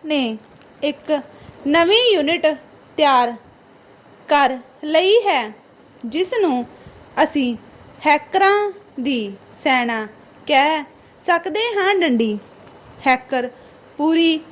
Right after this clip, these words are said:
ਦੁਨੀਆ ਵਿੱਚ ਇੱਕ ਸੈਨਾ ਦੇ ਰੂਪ ਵਿੱਚ ਉੱਭਰ ਕੇ ਸਾਹਮਣੇ ਆ ਰਹੇ ਹਨ, ਜੋ ਕਿ ਚੋਟੀ ਦੇ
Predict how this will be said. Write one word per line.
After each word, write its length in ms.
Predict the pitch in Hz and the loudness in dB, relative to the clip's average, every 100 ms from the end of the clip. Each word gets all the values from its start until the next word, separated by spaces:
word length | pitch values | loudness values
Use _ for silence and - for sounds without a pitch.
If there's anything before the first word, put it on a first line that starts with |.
| - - | -20 -4
ਦੁਨੀਆ 440 | 262 330 370 440 453 | 0 4 6 4 4
ਵਿੱਚ 340 | 320 - 277 233 - - - | 0 -2 -10 -10 -16 -20 -6
ਇੱਕ 280 | 277 302 - 320 302 - - - | -4 -4 0 0 0 -12 -20 -4
ਸੈਨਾ 400 | - 339 349 427 466 | 0 2 2 0 0
ਦੇ 140 | 339 220 214 - - 302 | 0 -2 -4 -18 -12 -4
ਰੂਪ 360 | 339 381 392 453 427 - 294 | 0 0 2 2 0 -8 -2
ਵਿੱਚ 380 | 262 262 240 226 - - - - | -2 -2 -8 -10 -14 -20 -12 -8
ਉੱਭਰ 340 | 262 277 453 | -2 2 2
ਕੇ 200 | 415 302 226 220 - - - | 2 0 0 -6 -20 -20 -10
ਸਾਹਮਣੇ 580 | 285 247 254 285 277 254 - - - - | -4 -2 -2 -2 -4 -6 -14 -20 -20 -6
ਆ 360 | - 285 262 262 - - | 0 2 2 0 -8 -2
ਰਹੇ 360 | 294 320 440 | 0 2 2
ਹਨ, 420 | 466 311 269 294 254 - - - | 2 0 -2 -4 -8 -14 -20 -12
ਜੋ 480 | 254 339 381 466 466 - | -2 4 6 6 2 -6
ਕਿ 280 | 330 262 202 202 - - - - | -2 0 -2 -8 -20 -20 -20 -6
ਚੋਟੀ 440 | 359 359 359 440 466 | 0 0 2 4 4
ਦੇ 280 | 320 240 | 2 -2